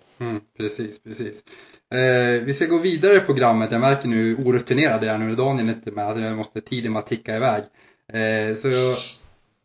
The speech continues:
nog om Villarreal, så tänkte jag också prata en an-, om en annan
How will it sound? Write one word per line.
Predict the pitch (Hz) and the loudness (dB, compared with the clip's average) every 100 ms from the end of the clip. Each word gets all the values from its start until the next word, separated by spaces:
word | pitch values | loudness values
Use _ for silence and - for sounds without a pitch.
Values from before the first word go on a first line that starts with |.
| _ - | _ 0
nog | 165 190 | 4 6
om | 165 147 | 4 4
Villarreal, | 165 156 190 170 117 | 4 4 4 2 0
så | 117 | -6
tänkte | 135 135 - | -6 -6 -4
jag | 131 | -6
också | 131 131 | -6 -8
prata | 127 123 127 | -8 -8 -8
en | 127 | -6
an-, | 135 127 | -6 -6
om | 127 131 | -8 -6
en | 131 | -4
annan | 135 151 175 | -2 0 0